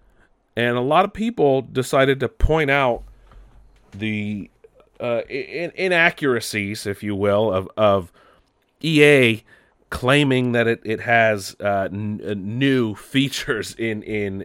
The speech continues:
in the new Madden. But these are actually features that were in N C double A twenty fourteen. Like the, uh, addition of adding, like,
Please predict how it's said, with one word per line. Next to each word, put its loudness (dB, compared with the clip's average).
in -6
the -6
new -4
Madden. -8
But 4
these -10
are -2
actually -4
features -4
that 2
were 4
in 2
N -2
C -12
double -4
A -10
twenty -8
fourteen. -14
Like -2
the, -6
uh, -2
addition -8
of -4
adding, -6
like, -4